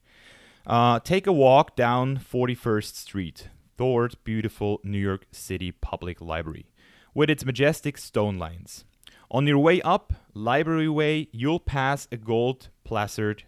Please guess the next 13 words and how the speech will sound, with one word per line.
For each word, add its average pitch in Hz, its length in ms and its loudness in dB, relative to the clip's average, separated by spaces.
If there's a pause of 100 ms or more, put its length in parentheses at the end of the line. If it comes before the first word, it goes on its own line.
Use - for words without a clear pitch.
laid 113 280 -2
into 120 280 -4
the 110 220 -4 (140)
cement 143 680 -2
part 120 360 0
of 113 140 -6
a 110 40 -8
series 113 440 -6
of - 160 -10 (180)
questions 110 880 -6
from 104 220 -6
great 135 500 0
writers 113 680 -2